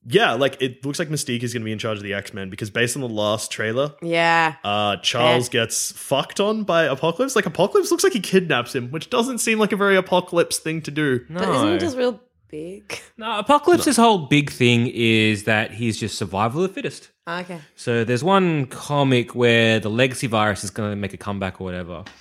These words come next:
Speaker 3: And everyone's
Speaker 2: Mm.
Speaker 3: trying to stop it 'cause it's, like, gonna fuck everyone up.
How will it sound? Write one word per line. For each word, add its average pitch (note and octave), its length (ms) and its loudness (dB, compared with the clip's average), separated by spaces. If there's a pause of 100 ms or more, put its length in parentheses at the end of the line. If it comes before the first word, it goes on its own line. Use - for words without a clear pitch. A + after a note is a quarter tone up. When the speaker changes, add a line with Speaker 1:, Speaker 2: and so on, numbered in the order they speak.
(320)
Speaker 3:
And G#2+ 100 -2
everyone's B2 300 4
Speaker 2:
Mm. - 20 -4
Speaker 3:
trying A#2+ 120 0
to F#2+ 60 0
stop G#2+ 280 0
it E2 100 -6
'cause F#2 140 -10
it's, D#2+ 80 -12
like, E2+ 160 -8
gonna F2+ 160 -8
fuck F2 240 -12
everyone E2+ 260 -6
up. - 180 -8